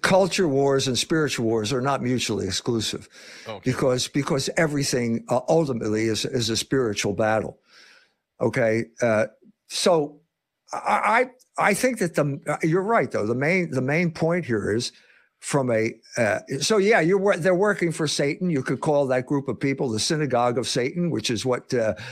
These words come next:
Speaker 1: Saint John did in the Apocalypse. But what, what are they interested in? They're interested in control. It's the opposite. You know, the Christian is taught to love his neighbor.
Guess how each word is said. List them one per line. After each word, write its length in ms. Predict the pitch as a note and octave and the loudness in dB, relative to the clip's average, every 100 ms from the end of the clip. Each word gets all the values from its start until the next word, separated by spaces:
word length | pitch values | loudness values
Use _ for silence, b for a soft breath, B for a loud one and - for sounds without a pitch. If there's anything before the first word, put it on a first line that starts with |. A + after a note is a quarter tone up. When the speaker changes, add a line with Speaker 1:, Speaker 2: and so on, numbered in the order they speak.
| - | -4
Speaker 1:
Saint 260 | - C3+ | -2 0
John 320 | A#2+ C3+ C#3 C3 | 0 0 0 0
did 200 | A#2+ C3+ | 0 0
in 80 | |
the 80 | A2+ | 0
Apocalypse. 720 | A2 B2 C#3 C3 A2+ A2+ A#2 B B B B - | 0 0 0 0 -2 -2 -4 B B B B 2
But 240 | F#3+ G3 | 2 4
what, 220 | G#3 B3+ | 2 4
what 140 | B3 C#4+ | 4 6
are 100 | C4 | 6
they 120 | B3 | 4
interested 400 | A#3 G3+ - A#2+ | 2 0 0 0
in? 40 | |
They're 180 | C3+ G3 | 2 2
interested 460 | A#3 A3+ G#3 - D3 | 2 0 -2 0 0
in 140 | C#3+ | 0
control. 600 | - C#3 - C#3 A#2 - _ _ _ _ _ _ _ | -2 -4 0 2 2 -2 _ _ _ _ _ _ _
It's 180 | - - | -4 0
the 140 | D#3+ | 0
opposite. 720 | F#3 F#3 F#3+ F3 C3 - - - - - | 2 2 2 0 -4 -2 -4 -8 -20 -6
You 80 | C3+ | 0
know, 240 | C#3 C#3+ | 2 2
the 100 | C3+ | 0
Christian 600 | C3+ F#3+ G3 - E3 C#3+ B - | 0 0 0 0 -2 -2 B -4
is 160 | C#3 | -4
taught 260 | - D#3+ C#3+ | 0 0 0
to 80 | C#3+ | -2
love 300 | C3 D3+ D#3 | 0 2 2
his 180 | D3 B2+ | 0 0
neighbor. 520 | C3 B2+ A2+ G#2+ | 0 0 0 -2